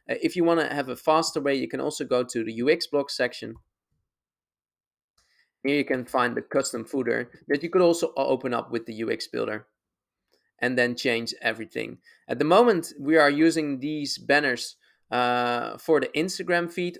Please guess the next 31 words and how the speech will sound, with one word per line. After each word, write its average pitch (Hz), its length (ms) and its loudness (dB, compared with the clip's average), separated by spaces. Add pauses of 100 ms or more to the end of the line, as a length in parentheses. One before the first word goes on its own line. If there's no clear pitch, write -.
Of - 220 -12
course, 233 340 4
you 160 80 -10
can 147 200 -2
replace 139 420 0
this 131 220 -6
with 127 120 0
a 110 200 -2
real 135 360 4
Instagram 190 600 -4
feed 202 280 -12
because 139 280 -4
now 135 200 0
it's 135 180 -6
just 127 180 -12
a - 40 -18
gallery 123 460 0 (280)
and 120 100 -2
it's 131 140 -4
an 139 100 -6
easy 151 220 0
way 127 220 4
for 127 160 -4
us 120 240 0 (260)
not 127 400 -2
to, 127 380 -4
just 135 220 -4
to 123 60 -8
show 156 500 4
the 117 100 -6
possibilities 120 840 -2